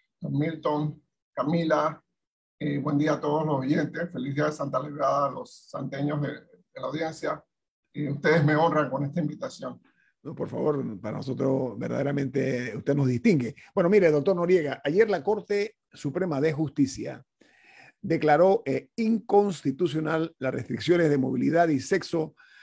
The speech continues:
Speaker 2: eh, según el día, el número de cédula y el tema del toque de queda, que están contenidos en la resolución cuatrocientos noventa y dos del seis,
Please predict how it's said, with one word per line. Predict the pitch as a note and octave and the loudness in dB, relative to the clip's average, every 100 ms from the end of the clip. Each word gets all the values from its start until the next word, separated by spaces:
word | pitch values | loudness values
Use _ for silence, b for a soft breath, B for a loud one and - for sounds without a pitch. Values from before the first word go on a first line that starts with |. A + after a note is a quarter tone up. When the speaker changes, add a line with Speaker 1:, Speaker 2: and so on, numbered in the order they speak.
| b _ | b _
Speaker 2:
eh, | G2+ B2+ A#2+ | -6 -4 -2
según | C#3+ D3 | 0 2
el | C#3+ C3+ | 2 6
día, | E3+ E3+ E3 D#3+ D3+ | 8 8 6 2 0
el | C3 | -2
número | D3+ E3 D#3 | -2 -2 -2
de | B2 | -4
cédula | - F3+ E3+ E3 E3 D#3 D3+ - | -2 2 4 4 2 0 -2 -6
y | - D#3 E3 | -6 -2 -2
el | C#3+ B2 | -2 -4
tema | D3+ D#3 C#3+ | -6 -4 -4
del | D#3+ | -6
toque | - D#3 E3+ | -4 -2 0
de | D#3+ | -2
queda, | B3+ A3 C3+ | 2 2 2
que | A#2+ | -4
están | - D3+ C#3+ | -6 -4 -2
contenidos | E3+ F3 F3+ F3+ F3 B2+ - | -2 0 0 2 0 -4 -8
en | G3 | -6
la | - | -6
resolución | A2 B2 C3+ - E3 C#3+ C3+ B B B | -4 -4 -4 0 2 2 -4 B B B
cuatrocientos | C3+ - C3 D#3 D3 | -4 -4 0 0 0
noventa | D3 C3 C3+ C#3+ | 0 0 2 2
y | |
dos | A#2 B2+ - _ - B B B | 2 0 -4 _ -20 B B B
del | - C3 B2+ A2+ A#2 A#2+ B2 | -2 0 2 2 -2 -4 -8
seis, | - D#3 D3 D3 C3+ - | 0 2 4 2 0 -6